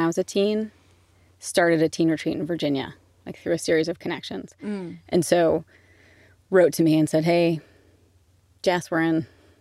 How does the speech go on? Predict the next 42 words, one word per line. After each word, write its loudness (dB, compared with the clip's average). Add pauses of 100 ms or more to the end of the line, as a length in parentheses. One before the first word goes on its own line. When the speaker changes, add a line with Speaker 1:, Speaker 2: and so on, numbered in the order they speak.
(160)
Speaker 1:
we're 2
going 2
to 2
Virginia 2
to 0
teach -6
a -8
teen -2
retreat. -4
Like, -4
you 4
should -2
come -2
down -6 (260)
and -8
help -6
us -12
out." -6 (480)
So 0 (420)
that 2
was -2 (640)
two 0
thousand 0
seven. -8 (420)
So -4
I 2
just -4 (640)
took 0
a 4
week 2
of 0
vacation, -2
drove 0
down. -2 (180)
And 2
at 2
that 2
time, 2
it 4
was, 0
like, -2
ten 0